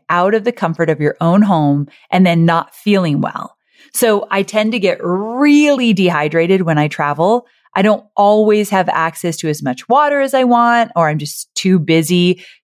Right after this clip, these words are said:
to drink water. Like, it's not on my mind. So I make sure to bring these little packets of electrolytes to pop in my water. I do not go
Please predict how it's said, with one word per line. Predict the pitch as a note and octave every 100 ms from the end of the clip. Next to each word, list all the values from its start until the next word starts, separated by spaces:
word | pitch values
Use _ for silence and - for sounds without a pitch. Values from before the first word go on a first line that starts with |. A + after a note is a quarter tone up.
| -
to | G3 F3+ D#3+ D#3 -
drink | E3 F3+ F3+
water. | E3+ D#3 F#3+
Like, | E3+ D#3
it's | D#3+ F3+
not | D#3+ D#3+
on | D#3
my | D#3 D#3
mind. | D3 C#3+ D#3 A3+ B3+ B3+ _ _ -
So | B3+ A#3
I | G#3+ G#3
make | G3 G#3 A3+
sure | D4+
to | D4
bring | A3 F#3+ F#3
these | F3 D3
little | D#3 E3+ G3 -
packets | - D#3 D3+ G3+ G#3 G#3+ -
of | E3
electrolytes | D3+ C#3+ C#3 - G3 G3 G3 A#3 - -
to | E3+
pop | D3+ - D#3+ D#3+
in | D#3+
my | D3
water. | D3 C#3 C3 - - _
I | F3 F3 F#3 F3+ C#3
do | F#3 A#3 C#4
not | C4 A#3+ A3
go | G#3 G3